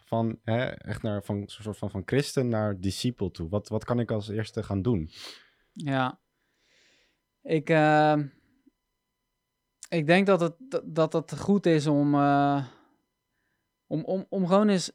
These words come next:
Speaker 2: eens met een eerlijke bril de Bijbel te lezen. De evangeliën, maar ook het boek Handelingen. Als je ha-, als je Handelingen leest,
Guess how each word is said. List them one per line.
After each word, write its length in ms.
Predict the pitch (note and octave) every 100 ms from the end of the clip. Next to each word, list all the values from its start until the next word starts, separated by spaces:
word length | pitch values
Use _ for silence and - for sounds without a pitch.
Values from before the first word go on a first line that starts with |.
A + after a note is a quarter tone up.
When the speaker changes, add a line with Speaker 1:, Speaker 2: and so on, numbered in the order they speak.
| -
Speaker 2:
eens 300 | F3+ D#3+ E3 - E3+
met 200 | E3 D#3+
een 120 | D#3
eerlijke 640 | F#3 G3+ G#3+ F#3 F3 D#3 C3+
bril 420 | D3+ F#3 F#3 D#3
de 100 | C#3+
Bijbel 380 | C#3 D3+ D#3 C#3+
te 120 | C3+
lezen. 400 | C3 C3 B2 B2+
De 80 | C3+
evangeliën, 760 | D3+ D3 C#3+ D3+ D#3 E3 D#3
maar 120 | C#3+ C#3+
ook 160 | D#3
het 140 | D3+ C3+
boek 180 | D3+
Handelingen. 800 | C3 C#3 D#3+ D#3 D#3+ E3 A#3+ A#3+ -
Als 140 | C#3+
je 80 | C#3
ha-, 240 | C#3 E3
als 200 | - D3+
je 120 | C#3 C#3+
Handelingen 680 | C3+ D3+ F#3+ E3 D#3+ D3+
leest, 560 | D3 E3 D3 C#3 - -